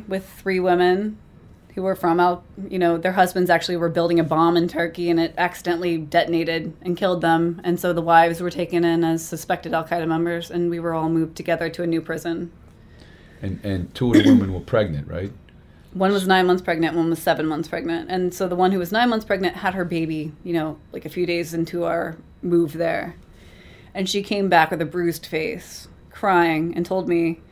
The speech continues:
Speaker 1: that a nurse had punched her in the face, and a guard told her that her baby was Satan, Shaitan,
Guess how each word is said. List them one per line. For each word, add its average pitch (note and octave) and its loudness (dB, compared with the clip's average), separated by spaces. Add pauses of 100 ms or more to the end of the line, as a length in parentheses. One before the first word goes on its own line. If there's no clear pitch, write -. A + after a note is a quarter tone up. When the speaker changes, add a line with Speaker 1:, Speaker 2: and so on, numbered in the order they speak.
(420)
Speaker 1:
that A3 2
a G#3+ 2
nurse G#3+ 2
had G#3 -4
punched F#3+ -2
her F#3 0
in F3 0
the E3 0
face, - -6
and F#3+ -4
a F#3+ 0
guard F#3 4
told F#3 -2
her F#3+ 2
that F3 -2
her F#3 -2
baby E3+ 0
was D#3+ -4
Satan, D#3 -4
Shaitan, - -4